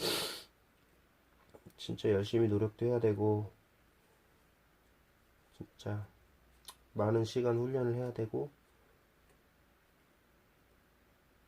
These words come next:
해야 되는 것 같아요. 잘하시는 분들은 뭐 한 손으로 따다다닥 빠르게 하는데, 저는 뭐 그냥 취미로 하는 거니까.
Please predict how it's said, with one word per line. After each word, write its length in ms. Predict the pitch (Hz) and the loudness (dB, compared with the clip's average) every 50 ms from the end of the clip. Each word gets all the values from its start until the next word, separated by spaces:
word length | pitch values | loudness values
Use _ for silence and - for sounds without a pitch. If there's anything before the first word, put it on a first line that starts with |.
| _ _ _ _ - - - - - - - - - - - - - - - - | _ _ _ _ -20 -20 -20 -20 -20 -20 -20 -20 -20 -20 -14 -8 -8 -8 -8 -6
해야 100 | 107 107 | -8 -6
되는 200 | 110 107 104 98 | -6 -4 -6 -8
것 160 | 92 107 - | -10 -12 -18
같아요. 140 | - - - - - _ _ _ _ _ _ _ _ _ _ _ _ _ _ _ _ _ _ _ _ _ _ _ - - _ - _ _ - - _ _ _ _ _ - | -20 -20 -20 -20 -20 _ _ _ _ _ _ _ _ _ _ _ _ _ _ _ _ _ _ _ _ _ _ _ -20 -20 _ -20 _ _ -20 -20 _ _ _ _ _ -4
잘하시는 480 | - 113 120 139 143 147 170 175 170 | 0 2 2 4 6 6 8 8 8
분들은 600 | 165 165 165 156 156 151 156 151 147 147 135 - - _ _ _ _ - - - - - - - - - - _ - _ _ _ _ _ _ _ - - - - - - - - - - _ _ _ _ - - - - - - - - - - - - - - - | 8 6 6 6 6 8 8 8 8 6 4 -2 -6 _ _ _ _ -20 -18 -16 -14 -14 -14 -14 -16 -18 -20 _ -20 _ _ _ _ _ _ _ -20 -20 -18 -16 -14 -14 -14 -16 -18 -20 _ _ _ _ -6 -6 -6 -6 -8 -16 -18 -16 -14 -14 -14 -16 -14 -10 -8
뭐 140 | 113 107 | -6 -4
한 140 | 107 131 156 | 0 0 2
손으로 300 | 151 165 156 151 139 143 | 4 6 6 6 6 6
따다다닥 580 | - 160 160 190 180 - 180 180 190 180 - - | 6 6 6 6 6 6 6 4 4 2 2 0
빠르게 240 | 175 170 170 160 151 | 2 2 2 2 2
하는데, 480 | 165 170 160 156 151 165 160 147 - - _ _ _ _ - - - - - - - - _ - | 4 4 4 4 6 6 4 4 4 -4 _ _ _ _ -20 -20 -20 -20 -20 -20 -20 -20 _ -14
저는 300 | - 117 123 127 123 117 | -10 -8 -6 -6 -4 -4
뭐 200 | 117 117 117 117 - | -4 -6 -6 -8 -8
그냥 160 | - 110 107 | -8 -8 -6
취미로 400 | - - - 196 202 180 175 156 | -4 0 2 2 4 4 4 4
하는 160 | 160 175 170 | 2 2 2
거니까. 400 | 165 151 139 117 - - 127 135 | 0 0 -2 -4 -8 -10 -14 -14